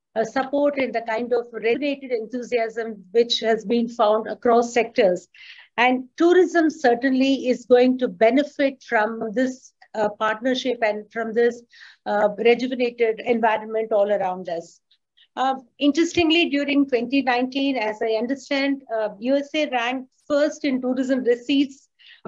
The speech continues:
you know, and we were, you know, and third in tourist arrivals. For India, we are the, uh,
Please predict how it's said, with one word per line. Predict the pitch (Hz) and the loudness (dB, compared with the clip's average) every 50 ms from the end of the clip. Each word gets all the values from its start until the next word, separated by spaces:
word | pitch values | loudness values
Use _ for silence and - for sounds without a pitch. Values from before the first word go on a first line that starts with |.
| 214 - | -16 -6
you | - 254 277 | -4 0 2
know, | 254 254 254 254 | 2 2 0 0
and | - 254 254 254 | -2 -2 0 0
we | 254 277 285 | 0 0 0
were, | 262 277 269 277 - _ | 0 0 -2 -2 -6 _
you | - 247 247 | -8 -4 -2
know, | 240 240 | -2 -2
and | 226 226 247 247 - | -2 -2 -4 -4 -4
third | - 240 277 285 294 285 | -4 -2 -2 -2 -2 -2
in | 285 262 262 | -4 -4 -4
tourist | 262 254 254 247 277 269 - - | -4 -6 -4 -4 -6 -6 -4 -6
arrivals. | 247 220 220 220 226 240 208 202 180 180 190 185 _ _ _ _ _ _ _ _ _ _ _ _ _ _ | -4 -2 -2 -2 -2 -2 -4 -6 -8 -8 -10 -12 _ _ _ _ _ _ _ _ _ _ _ _ _ _
For | - 311 302 302 | -2 0 0 0
India, | - 254 262 294 302 339 349 370 349 247 185 180 - - 254 233 | -4 -6 -6 -2 -2 0 0 0 0 0 -4 -6 -12 -20 -18 -8
we | 226 269 277 294 | -4 -4 -2 -2
are | 294 302 311 311 311 | -2 -2 -4 -4 -4
the, | - 294 294 302 285 240 | -4 -2 -2 -2 2 2
uh, | 240 | 2